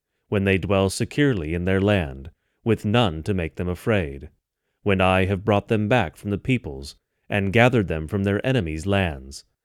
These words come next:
and through them have vindicated my holiness in the sight of many nations.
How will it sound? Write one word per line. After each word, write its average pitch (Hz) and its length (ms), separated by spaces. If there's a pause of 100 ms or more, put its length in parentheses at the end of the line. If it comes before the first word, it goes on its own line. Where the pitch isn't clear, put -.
(180)
and 101 240
through 139 280
them 71 280
have 90 200
vindicated 90 680
my 95 180
holiness 87 680
in 117 160
the 104 100
sight 110 380
of 101 120
many 85 220
nations. 78 720